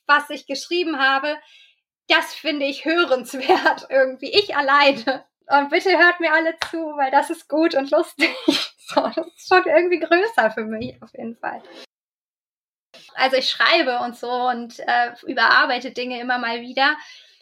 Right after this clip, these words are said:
Aber ich komme einfach grad nicht dazu. Ja, einfach weil Impro mein Beruf ist, ne? Und dann fällt Stand-up immer hinten runter. Weil ein, ein Babysitter zu bezahlen für etwas, was kein Geld <laughs> reinbringt, ist schwierig.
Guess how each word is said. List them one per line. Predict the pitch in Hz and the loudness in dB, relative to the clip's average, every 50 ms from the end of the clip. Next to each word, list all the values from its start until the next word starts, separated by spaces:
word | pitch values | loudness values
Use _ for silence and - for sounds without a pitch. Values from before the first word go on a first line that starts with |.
| _ _ _ _ - | _ _ _ _ 0
Aber | 247 247 240 247 254 240 247 240 240 240 240 - - - - _ _ - | 2 4 4 4 4 4 2 2 2 2 0 -2 -6 -12 -14 _ _ -14
ich | 233 - - | -14 -14 -8
komme | - - 262 285 277 | -4 -2 0 0 0
einfach | 247 233 - 233 233 - | 0 -2 -4 -8 -10 -8
grad | - - 226 220 - | -4 -2 -2 -2 -2
nicht | - 233 - - - | -4 -10 -12 -10 -8
dazu. | 240 233 - - - 254 254 247 240 247 240 233 - - _ _ | -10 -10 -10 -16 -18 -16 -14 -12 -10 -8 -8 -8 -8 -10 _ _
Ja, | 277 294 269 254 | 0 2 2 2
einfach | 262 254 269 247 226 - | 2 0 0 -2 0 0
weil | - 254 254 254 254 | 2 4 4 4 2
Impro | 254 - 269 269 - - 269 247 | 0 -2 -4 -4 -4 -4 -4 -2
mein | 247 247 247 247 240 | 0 0 0 0 -2
Beruf | 233 233 240 262 277 277 - | -4 -6 -4 -6 -6 -6 -4
ist, | - 233 233 226 - | -4 -4 -4 -4 -4
ne? | 233 233 240 240 254 262 - - _ - | -4 0 2 2 2 0 -2 -8 _ -10
Und | 247 240 233 240 | -10 -4 0 2
dann | 240 240 247 247 | 2 2 0 -4
fällt | - - 262 240 240 254 - | -6 -2 0 0 0 0 -4
Stand-up | - - - 233 247 247 247 233 233 - | -6 0 2 2 2 2 0 -2 -2 -2
immer | 247 247 240 233 | -2 -2 -2 -2
hinten | 247 247 240 - 240 220 | -2 -2 -6 -8 -8 -6
runter. | 233 247 262 269 - 240 220 214 220 226 226 _ _ _ _ - | -6 -4 -4 -4 -4 -2 -2 -2 -2 -4 -8 _ _ _ _ 0
Weil | 233 233 | 2 2
ein, | 233 233 233 226 220 220 226 - _ - | 4 4 2 0 -2 -6 -10 -8 _ 0
ein | 240 240 226 | 0 0 2
Babysitter | 262 277 277 285 269 - 277 269 277 262 254 254 | 0 0 0 -2 -2 -2 -4 -2 0 0 0 -2
zu | - 277 240 | -4 -8 -8
bezahlen | 254 254 247 - - 254 247 247 247 254 - | -8 -8 -6 -2 2 4 4 4 4 2 0
für | - - 254 | -2 -2 0
etwas, | 233 240 240 - 247 254 240 - - | 0 0 -2 -2 -2 -4 -4 -4 -4
was | - 247 - - - _ - | -6 -6 -6 -6 -10 _ -4
kein | - 277 254 262 254 | 2 2 2 4 4
Geld | 269 254 - - - | 4 2 2 2 -2
<laughs> | - - | -2 0
reinbringt, | 302 320 311 - - - - 311 320 302 - - - - _ _ _ - | 2 2 0 0 -2 0 0 0 0 -2 -6 -10 -20 -20 _ _ _ 0
ist | 339 277 277 - - - - | 0 0 0 -4 -12 -14 -10
schwierig. | - 311 330 339 269 262 269 240 - - _ | -6 -2 0 0 0 0 -2 -4 -6 -10 _